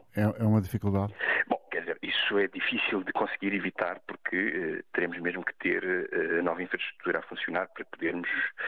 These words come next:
Speaker 2: proceder ao encerramento do atual aeroporto. Agora, o que dizemos é que as obras a fazer neste momento,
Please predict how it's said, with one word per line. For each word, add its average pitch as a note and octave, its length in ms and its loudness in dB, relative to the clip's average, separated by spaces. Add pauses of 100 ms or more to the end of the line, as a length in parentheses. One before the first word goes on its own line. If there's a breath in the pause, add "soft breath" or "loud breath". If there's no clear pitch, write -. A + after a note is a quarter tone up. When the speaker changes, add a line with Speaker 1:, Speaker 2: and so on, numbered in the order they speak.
(160 loud breath)
Speaker 2:
proceder - 320 2
ao F2+ 80 0
encerramento F2+ 500 -4
do E2+ 60 -6
atual G2 220 0
aeroporto. - 440 -4
Agora, D#2+ 260 0
o E2+ 60 -6
que - 180 -4
dizemos A2 300 0
é B2 100 2
que C3+ 320 -2 (400 loud breath)
as F#2+ 140 0
obras F#2 440 0
a E2+ 60 -2
fazer F2+ 440 0
neste G#2+ 340 -2
momento, F#2 640 -2